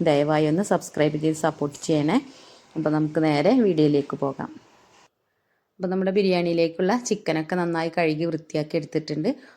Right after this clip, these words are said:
ഒരു മീഡിയം സൈസിലുള്ള പീസസ് ആക്കിയാണ് എടുത്തിട്ടുള്ളത്. അതിലേക്ക് ഒരു രണ്ട് ടീസ്പൂൺ ഉപ്പ് ചേർത്ത് കൊടുക്കുന്നുണ്ട്.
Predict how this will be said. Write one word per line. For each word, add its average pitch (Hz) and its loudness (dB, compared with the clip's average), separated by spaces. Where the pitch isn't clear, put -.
ഒരു 180 0
മീഡിയം 180 2
സൈസിലുള്ള 170 0
പീസസ് 165 -2
ആക്കിയാണ് 156 0
എടുത്തിട്ടുള്ളത്. 147 -2
അതിലേക്ക് 156 -2
ഒരു 185 -2
രണ്ട് 175 -2
ടീസ്പൂൺ 165 -2
ഉപ്പ് 190 -4
ചേർത്ത് 156 -2
കൊടുക്കുന്നുണ്ട്. 151 -2